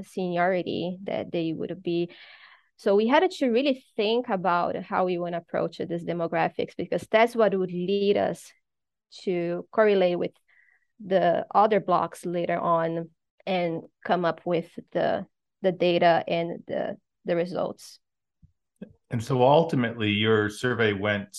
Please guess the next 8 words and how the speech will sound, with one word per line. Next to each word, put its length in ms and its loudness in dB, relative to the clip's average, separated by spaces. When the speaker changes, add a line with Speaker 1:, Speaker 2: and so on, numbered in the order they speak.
Speaker 2:
to 680 -2
graduate 480 2
students 360 -6
and 120 -2
working 300 -2
professionals 1040 -4
worldwide 960 2
or 380 -4